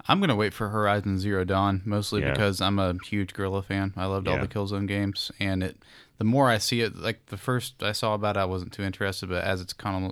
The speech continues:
Speaker 1: come along, I think it's gonna be good. So
Speaker 2: Yeah.
Speaker 1: I probably will skip For Honor for
Speaker 2: Yeah.
Speaker 1: Horizon.
Speaker 2: I just feel like there's not enough there right now, and I, I am curious to see what the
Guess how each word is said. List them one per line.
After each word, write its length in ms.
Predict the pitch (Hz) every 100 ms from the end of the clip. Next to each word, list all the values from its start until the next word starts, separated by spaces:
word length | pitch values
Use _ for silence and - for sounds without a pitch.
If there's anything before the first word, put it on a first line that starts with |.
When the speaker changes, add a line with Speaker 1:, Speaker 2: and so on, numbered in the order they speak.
| -
Speaker 1:
come 120 | 107
along, 340 | 95 95 98
I 60 | 92
think 240 | 92 90
it's 220 | - - -
gonna 140 | 107 98
be 160 | 101
good. 240 | 95 101 -
So 140 | 80
Speaker 2:
Yeah. 160 | 95 95
Speaker 1:
I 60 |
probably 320 | 104 117 104
will 120 | 98 92
skip 280 | - 87 -
For 200 | - -
Honor 220 | 101 98 -
for 140 | -
Speaker 2:
Yeah. 220 | 78 71 73 - - - - -
Speaker 1:
Horizon. 520 | 104 90 92 95 95 - _
Speaker 2:
I 40 | -
just 160 | 95
feel 200 | - 104
like 500 | 95 82 76 - - - _ _ _
there's 240 | 87 82 78
not 220 | 80 76
enough 260 | 69 71
there 300 | 78 71 71 -
right 180 | 90 78
now, 240 | 80 76
and 100 | 78
I, 100 | 104
I 120 | 95 110
am 200 | 117 107
curious 320 | - 98 87
to 80 | 82
see 260 | - 85
what 360 | 82 80 78 73
the 440 | 78 73 71 71